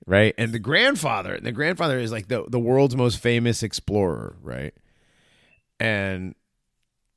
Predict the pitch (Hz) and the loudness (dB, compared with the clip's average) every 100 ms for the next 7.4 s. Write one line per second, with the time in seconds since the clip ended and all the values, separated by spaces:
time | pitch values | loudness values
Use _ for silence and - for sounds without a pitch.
0 | _ _ _ _ _ - 117 120 135 131 | _ _ _ _ _ -8 -4 0 0 2
1 | 131 120 120 117 107 92 107 117 107 104 | 0 0 2 0 -2 -4 -2 -2 0 0
2 | 95 90 95 95 92 85 85 85 92 87 | 0 0 0 0 -2 -4 -6 -8 -6 -8
3 | 85 80 85 87 80 92 - - 180 160 | -8 -12 -10 -10 -8 -10 -4 0 4 6
4 | 123 107 117 113 120 120 113 110 107 113 | 4 4 0 -2 -4 -4 -4 -4 -6 -6
5 | 131 127 131 139 135 139 127 92 90 98 | -4 -2 -2 -2 -2 -2 -4 -8 -8 -8
6 | 90 92 107 113 120 123 127 123 113 107 | -8 -4 -2 0 2 2 2 -4 -6 -4
7 | 104 98 92 | -2 0 0